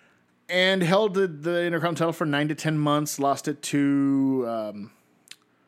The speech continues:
well, he'd become a, uh, face too, 'cause, um, and this is something that I wish they would do now more often, but they have to have managers.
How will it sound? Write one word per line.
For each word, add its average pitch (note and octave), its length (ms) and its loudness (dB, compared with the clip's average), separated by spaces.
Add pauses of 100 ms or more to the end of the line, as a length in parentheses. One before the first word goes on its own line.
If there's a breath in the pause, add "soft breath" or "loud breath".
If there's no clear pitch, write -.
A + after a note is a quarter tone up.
(720 soft breath)
well, C#3 140 -2
he'd D3 140 0
become D#3+ 260 -6
a, B2+ 200 -10
uh, A2 200 -6
face A#2+ 320 -8
too, A#2 220 -8
'cause, A2+ 200 -14
um, G2+ 340 -14 (1080 soft breath)
and F3 160 -2
this F#3+ 100 2
is F3+ 100 -2
something F#3+ 320 2
that D3+ 60 2
I C#3 60 2
wish D#3 180 -2
they - 80 -6
would B2 100 -6
do A#2+ 100 -4
now A2 180 -6
more A2+ 200 -4
often, A#2 280 -6
but A#2+ 140 -12
they A#2 100 -6
have A2+ 140 -8
to A2 80 -8
have G#2+ 100 -12
managers. A2 480 -12